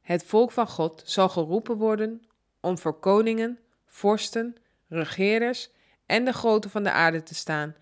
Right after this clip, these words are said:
en zij moeten weten wat de waarheid is. Zij moeten bekeerde mannen en vrouwen zijn.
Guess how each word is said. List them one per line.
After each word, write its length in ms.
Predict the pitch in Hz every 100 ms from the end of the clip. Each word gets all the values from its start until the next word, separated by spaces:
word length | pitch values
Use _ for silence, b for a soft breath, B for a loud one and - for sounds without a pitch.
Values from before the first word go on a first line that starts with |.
| b b
en 160 | - 180
zij 120 | 170
moeten 300 | 165 156 147
weten 400 | 175 220 226 175
wat 200 | 175 196
de 80 | 185
waarheid 460 | 180 170 156 151
is. 340 | 147 151 - _ _ _ _ _ _
Zij 180 | - 185
moeten 220 | 180 165
bekeerde 540 | 160 - 214 240 247
mannen 380 | 226 175 185 208
en 140 | 175 185
vrouwen 400 | 185 190 180 165
zijn. 400 | - 156 156